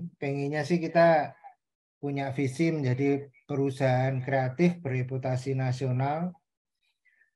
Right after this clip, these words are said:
dan memberikan kontribusi positif kepada korporat maupun U M K M di bidang konsultasi bisnis, branding, dan marketing komunikasi syariah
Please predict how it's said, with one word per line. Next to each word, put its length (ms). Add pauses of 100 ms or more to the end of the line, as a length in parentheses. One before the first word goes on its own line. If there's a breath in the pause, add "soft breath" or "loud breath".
(140)
dan 240
memberikan 560
kontribusi 640
positif 640
kepada 800
korporat 560
maupun 380
U 20
M 240
K 80 (160)
M 160
di 80
bidang 400
konsultasi 640
bisnis, 720 (640)
branding, 960 (480)
dan 640
marketing 480
komunikasi 480
syariah 560